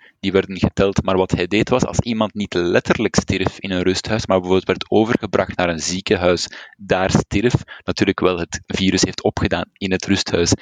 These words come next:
daar er tot, hè, de laatste vierentwintig uur, bij wijze van spreken, gewoond heeft, dan wordt verplaatst omdat de symptomen zo ernstig worden. Maar de persoon kon nog wel verplaatst worden, hè, dus zo erg was het dan nog niet.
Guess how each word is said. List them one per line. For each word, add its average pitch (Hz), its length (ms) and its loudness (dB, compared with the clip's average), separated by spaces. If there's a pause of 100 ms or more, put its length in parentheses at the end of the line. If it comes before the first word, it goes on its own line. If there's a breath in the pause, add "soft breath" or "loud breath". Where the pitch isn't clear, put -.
(240 loud breath)
daar 95 240 2
er 90 140 0
tot, - 200 0
hè, 98 180 0
de 95 80 -4
laatste 90 380 2
vierentwintig 92 520 0
uur, 95 120 4
bij 90 100 4
wijze 90 160 4
van 87 100 -2
spreken, - 420 0 (200 loud breath)
gewoond 95 500 2
heeft, - 380 -4 (120)
dan 101 260 0
wordt 101 160 2
verplaatst 90 400 0
omdat 95 160 0
de - 80 -2
symptomen 90 460 2
zo 90 80 2 (100)
ernstig 92 480 -2
worden. - 320 -2 (260)
Maar 95 140 0
de - 80 -12
persoon - 440 0
kon 117 160 0
nog 95 140 -2
wel 87 140 0
verplaatst - 520 -2
worden, - 200 -2
hè, 101 60 2
dus 90 160 -4
zo 85 180 2
erg 82 180 0
was 90 120 -2
het 85 100 -8
dan 101 120 -6
nog 101 160 -10
niet. 120 180 -6